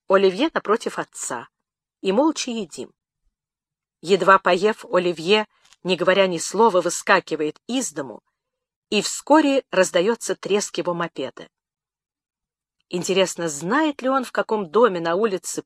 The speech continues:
Поль-Думер живет Пилар, подруга Мануэлы? Наверно, Мануэла говорила с ним о ней. А может, брат встречал ее в испанском танцзале у Эрнандеса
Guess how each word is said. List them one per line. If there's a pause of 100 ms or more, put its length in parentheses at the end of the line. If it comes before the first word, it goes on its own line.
Поль-Думер (560)
живет
Пилар,
подруга
Мануэлы? (1000)
Наверно,
Мануэла
говорила
с
ним
о
ней. (1000)
А
может,
брат
встречал
ее
в
испанском
танцзале
у
Эрнандеса